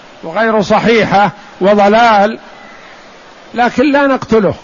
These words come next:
لأنه ما شهر في وجوهنا السلاح. والعابد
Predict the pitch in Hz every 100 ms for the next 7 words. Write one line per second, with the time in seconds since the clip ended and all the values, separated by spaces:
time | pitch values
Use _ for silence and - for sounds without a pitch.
0 | - - - - - - - - 220 233
1 | 226 202 214 208 240 202 240 202 214 202
2 | 190 202 190 208 202 185 190 156 - 185
3 | 170 170 160 156 143 123 - - - -
4 | - - - - - - - - - -
5 | - - 190 156 214 247 214 214